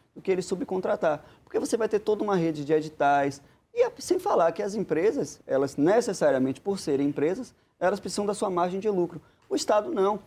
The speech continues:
Ao operar, né, o sistema público de saúde, o Estado, ele abre mão de ter margem de lucro porque ele não pensa a saúde nessa perspectiva. Então, a gente, obviamente, não tem como fazer quebras unilaterais,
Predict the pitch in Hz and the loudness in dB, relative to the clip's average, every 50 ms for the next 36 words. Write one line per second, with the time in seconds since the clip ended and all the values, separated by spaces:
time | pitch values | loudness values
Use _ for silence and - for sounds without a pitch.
0 | _ _ _ _ _ - 165 202 220 226 233 214 190 160 147 143 139 131 - - | _ _ _ _ _ 0 2 2 2 2 4 4 6 6 6 4 4 2 -2 -14
1 | - _ _ - - 147 143 135 131 131 127 131 135 - - - - 151 139 127 | -20 _ _ -6 0 2 4 4 6 6 6 4 2 0 -6 -4 -2 -2 -2 -2
2 | - 139 127 117 120 - - 120 117 - - 117 117 131 165 185 403 392 392 381 | -2 -4 -6 -6 -6 -10 -10 -10 -10 -6 -2 0 0 0 0 0 -2 -2 -2 -2
3 | - - - 170 185 190 190 190 190 185 185 180 185 214 220 214 - 233 214 180 | -2 0 2 2 2 4 4 4 4 4 4 4 4 2 2 0 -2 -2 0 2
4 | 175 196 214 190 - - _ _ _ _ - 135 135 - 131 123 120 123 117 127 | 2 2 0 -2 -6 -14 _ _ _ _ -12 -8 -4 -2 0 0 0 -2 -2 -4
5 | 131 131 135 127 139 147 - - - 196 185 - 202 202 214 233 370 302 - 190 | -4 -4 -4 -4 -4 -4 -4 -6 -8 -6 -2 -2 0 0 0 0 -2 0 0 0
6 | 170 180 180 - 175 - - _ _ _ _ - - 143 - 156 135 139 143 143 | 0 0 0 -2 -4 -10 -10 _ _ _ _ -10 -8 -6 -2 0 0 0 2 0
7 | 160 156 156 156 170 - 160 160 - - 185 180 - - - 151 135 123 123 131 | 0 -2 -2 -4 -6 -8 -10 -10 -8 -8 -8 -8 -8 -6 -4 -4 -2 -2 -2 -2
8 | 143 - 139 127 120 - - - _ - - 127 131 156 156 - 175 170 180 202 | -2 -2 -2 -4 -4 -6 -10 -20 _ -6 -4 -2 0 0 0 0 0 0 0 0
9 | - 156 151 - 170 165 160 196 202 - 226 202 190 - 180 156 120 135 - - | 0 0 0 0 0 -2 0 -2 -4 -4 -4 -4 -2 -2 -2 -2 -2 -4 -10 -8
10 | - - 147 143 127 117 123 117 113 - - - _ _ _ _ _ _ - 151 | -2 0 2 2 2 2 0 -2 -4 -6 -10 -20 _ _ _ _ _ _ -2 0
11 | 165 208 208 190 170 156 175 - - 123 117 120 127 143 156 170 160 131 - - | 2 2 2 4 4 2 2 2 0 0 2 2 2 2 2 0 -2 -4 -6 -16